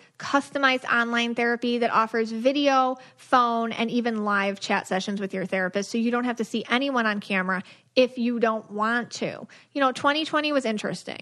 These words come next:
okay? So we need to do a mental health check-in. How are you really,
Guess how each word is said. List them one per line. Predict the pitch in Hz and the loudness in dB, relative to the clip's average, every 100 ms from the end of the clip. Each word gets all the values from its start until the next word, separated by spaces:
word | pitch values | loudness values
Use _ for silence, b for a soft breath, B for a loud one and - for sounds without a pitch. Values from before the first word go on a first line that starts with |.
| - | -10
okay? | 202 220 214 | -2 0 0
So | 214 233 | 0 0
we | 269 | 0
need | 285 269 | -2 -2
to | 240 | 0
do | 208 | 0
a | |
mental | 202 226 226 - 233 | 0 -2 0 -2 -2
health | 233 202 196 - _ | 0 0 0 -6 _
check-in. | - 208 - - - B B | -4 -4 -4 -14 -16 B B
How | - 247 269 | 4 4 4
are | 247 | 0
you | 240 240 | 0 -2
really, | 214 220 214 202 | 0 0 0 -4